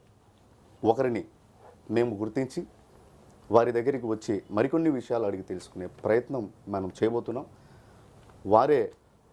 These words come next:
ఆంధ్రప్రదేశ్లో అనంతపురం జిల్లాలో ముఖ్యంగా గుంతకల్లు నియోజకవర్గానికి సంబంధించి గుంతకల్లులో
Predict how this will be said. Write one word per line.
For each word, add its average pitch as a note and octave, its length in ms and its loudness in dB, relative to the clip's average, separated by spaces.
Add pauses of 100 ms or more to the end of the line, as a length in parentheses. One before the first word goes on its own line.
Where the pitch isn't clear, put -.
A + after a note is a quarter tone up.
ఆంధ్రప్రదేశ్లో A2+ 840 0
అనంతపురం G#2+ 480 -2
జిల్లాలో F#2+ 480 0
ముఖ్యంగా G2 600 -2 (220)
గుంతకల్లు A2 480 0
నియోజకవర్గానికి G2 760 -2
సంబంధించి F2 480 -10
గుంతకల్లులో G#2 760 0